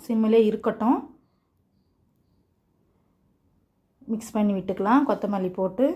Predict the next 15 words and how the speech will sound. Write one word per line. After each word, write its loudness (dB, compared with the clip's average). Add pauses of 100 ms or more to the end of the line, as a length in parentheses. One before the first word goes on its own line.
(720)
கடைசியா 2 (240)
இறக்குற -2 (100)
நேரத்துல -4 (800)
கரம் 2
மசாலா 2 (140)
ஒரு 0
ஸ்பூன் -4
போட்டு 0 (640)
அப்படியே 0
ஒரு 2
நிமிஷம் -2
இருக்கட்டும்னு -2 (560)
கேஸை 2
ஆஃப் -2
பண்ணிடலாங்க. -2